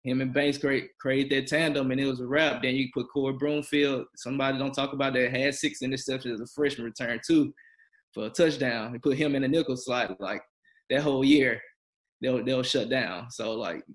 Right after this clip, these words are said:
mind you, on the defense, on the back end, you had Char-, a guy named Charles Mitchell that got drafted by the Falcons, and a guy named Nico Whitley that was all, All-American. So,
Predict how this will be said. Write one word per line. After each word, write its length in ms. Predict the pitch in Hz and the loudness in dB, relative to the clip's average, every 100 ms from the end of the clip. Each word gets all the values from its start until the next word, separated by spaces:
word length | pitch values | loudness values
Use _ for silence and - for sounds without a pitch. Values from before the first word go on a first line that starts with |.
| - | -10
mind 300 | 139 139 139 | -4 -2 2
you, 100 | 131 | 0
on 80 | 131 | 0
the 80 | 127 | 0
defense, 440 | 143 147 139 131 - | 2 2 0 -4 -4
on 100 | 135 | -4
the 60 | 127 | 0
back 260 | 139 151 127 | 4 4 4
end, 340 | 175 151 139 | 4 4 2
you 60 | 143 | 2
had 260 | 131 123 - | 2 0 -2
Char-, 240 | - 123 | -4 -4
a 80 | 120 | -4
guy 180 | 123 135 | -2 0
named 220 | 131 - | 0 -2
Charles 240 | 131 127 135 | 0 0 0
Mitchell 220 | 139 120 | -2 -2
that 100 | 120 | -2
got 180 | 123 120 | 0 0
drafted 300 | 127 120 117 | -2 -2 -6
by 140 | 117 107 | -8 -8
the 80 | - | -6
Falcons, 300 | 92 113 110 | -6 -6 -6
and 100 | 120 | -2
a 20 | |
guy 100 | 127 | 0
named 300 | 123 117 117 | 0 -2 -2
Nico 300 | 127 127 127 | -4 0 0
Whitley 360 | 127 156 120 113 | 4 2 2 -4
that 120 | 110 | -2
was 220 | 104 - - _ - - | -4 -6 -14 _ -20 -4
all, 280 | 135 127 - | 0 0 0
All-American. 720 | 131 120 127 135 113 - 101 | -2 0 0 2 0 -4 -12
So, 340 | - 117 101 | -8 -6 -6